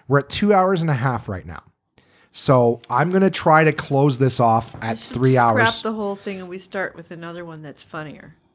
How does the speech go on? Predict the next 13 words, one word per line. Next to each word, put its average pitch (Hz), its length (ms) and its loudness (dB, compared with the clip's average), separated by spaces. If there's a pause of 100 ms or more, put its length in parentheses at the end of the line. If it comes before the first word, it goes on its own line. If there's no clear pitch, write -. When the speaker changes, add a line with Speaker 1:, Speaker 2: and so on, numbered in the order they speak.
(180)
Speaker 1:
No, 285 240 4
this 147 160 2
is 185 140 -2
getting 196 240 4
to 190 80 -2
know 196 140 0
you. 190 320 -4 (800)
This 131 140 -6
is - 60 -12
getting 180 160 0
to 185 80 0
know. 185 140 6
Listen, 135 340 2